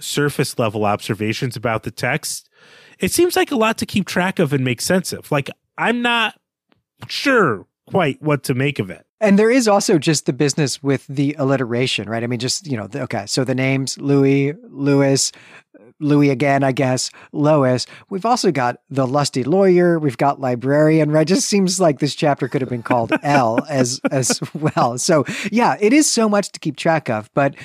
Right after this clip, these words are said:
Speaker 2: it's very clear that Woolf is playing with these names here. And, uh, also, it really, I mean, just this, this tease about Lois that we got back in chapter three, which,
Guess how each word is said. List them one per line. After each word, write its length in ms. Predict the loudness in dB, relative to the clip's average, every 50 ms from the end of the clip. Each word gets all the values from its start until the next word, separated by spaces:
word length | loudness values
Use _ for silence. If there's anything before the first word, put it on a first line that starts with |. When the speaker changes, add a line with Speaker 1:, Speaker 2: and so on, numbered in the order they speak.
| -20 -4 0
Speaker 2:
it's 180 | 0 0 0 -2
very 400 | -4 -2 0 2 4 4 2 2
clear 420 | 0 -4 -4 -2 -2 -2 -4 -6 -8
that 300 | -6 -4 -4 -4 -4 -8 _
Woolf 360 | -14 -8 -4 -2 -2 -4 -4 -6 -10
is 260 | -8 -6 -6 -6 -8
playing 460 | -8 -4 -2 0 2 2 2 2 0
with 160 | 0 -2 -4
these 240 | -4 -6 -6 -6 -6
names 420 | -8 -8 -6 -6 -8 -8 -8 -8 -8
here. 460 | -8 -8 -8 -8 -6 -6 -8 -8 -8
And, 340 | -4 -2 -2 0 -2 -2 -6 -10 -14 -18 -18 -18 -20 -8 -4
uh, 220 | 0 2 2 2 0 0
also, 300 | 0 0 2 2 0 0
it 120 | -2 -4
really, 500 | -4 0 2 4 4 4 4 2 0 -2 -4
I 60 | -2
mean, 100 | -2 0
just 260 | 0 0 -2 -4 -2 -2
this, 220 | 0 0 0 0
this 240 | -2 -2 -2 0 -2
tease 540 | -6 -8 -8 -6 -4 -2 0 0 0 0 0
about 400 | -2 -2 -2 0 0 -2 -2 -6 _ -10
Lois 440 | -4 -4 -2 -2 -2 -2 -4 -4
that 140 | -6 -8 -8
we 120 | -8 -10 -10
got 440 | -8 -6 -4 -4 -4 -4 -8 _ -8
back 280 | -4 -4 -4 -4 -6
in 80 | -8 -10
chapter 400 | -8 -6 -6 -6 -6 -6 -10 -14
three, 540 | -14 -16 -12 -6 -2 -2 0 0 0 0 -2
which, 260 | -2 -4 -6 -6 -6